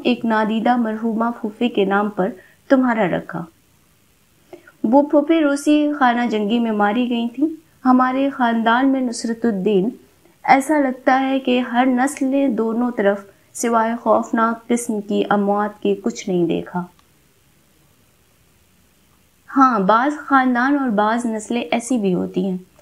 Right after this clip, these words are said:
नुसरतुद्दीन ने आहिस्ता से कहा। फिर पूछा, "फ़िलहाल तुम्हारी कौमियत क्या है?" "कैनेडियन।" ईरानी प्रोफेसर ने शराब ग्लासों में उड़ेली और मुस्कुराकर कहा, "तुम्हारे नाना और मेरी दादी के नाम।"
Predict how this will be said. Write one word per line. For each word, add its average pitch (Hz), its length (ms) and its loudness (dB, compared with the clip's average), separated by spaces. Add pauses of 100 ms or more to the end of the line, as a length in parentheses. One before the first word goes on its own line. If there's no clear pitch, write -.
(280)
नुसरतुद्दीन 247 720 0
ने 233 100 0
आहिस्ता 240 640 -2
से 226 140 -6
कहा। 202 300 -4 (1000)
फिर 320 200 6
पूछा, 311 380 2
"फ़िलहाल 277 520 2
तुम्हारी 269 440 0
कौमियत 240 560 0
क्या 247 120 0
है?" 190 260 -4 (680)
"कैनेडियन।" 208 600 0 (340)
ईरानी 240 360 2
प्रोफेसर 254 580 0
ने 254 220 -2 (320)
शराब 233 520 0
ग्लासों 220 400 0
में 226 120 0
उड़ेली 233 460 0
और - 160 2
मुस्कुराकर 214 640 -2
कहा, 190 320 -6 (420)
"तुम्हारे 262 400 4
नाना 240 420 0
और 226 220 0
मेरी 202 320 0
दादी 185 380 0
के 175 140 0
नाम।" 175 260 -6